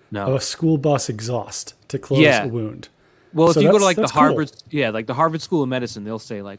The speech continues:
Speaker 1: "Oh, you're gonna wanna numb it, clean it, uh, put the stitches in." If you go to the School of Hard Knocks,
Speaker 2: Mm. Or Brown.
Speaker 1: you, or Brown. Well, before Brown, this was at Saint John's Prep,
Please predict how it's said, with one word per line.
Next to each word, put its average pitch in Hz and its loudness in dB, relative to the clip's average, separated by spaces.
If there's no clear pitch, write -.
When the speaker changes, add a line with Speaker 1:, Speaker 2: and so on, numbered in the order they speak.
Speaker 1:
"Oh, 120 -4
you're 101 -8
gonna 107 -6
wanna 98 -8
numb 110 -2
it, 98 -10
clean 110 -4
it, 104 -6
uh, 92 -20
put 113 -8
the 107 -6
stitches 107 -6
in." 98 -8
If 135 -2
you 151 2
go 156 8
to 151 8
the 131 0
School 143 2
of 98 -6
Hard 110 2
Knocks, 120 2
Speaker 2:
Mm. 113 -8
Or 156 6
Brown. 131 0
Speaker 1:
you, 151 0
or 143 6
Brown. 143 4
Well, 156 6
before 165 4
Brown, 117 0
this 127 -4
was 139 -6
at 123 -2
Saint 117 -4
John's 107 -6
Prep, 104 -6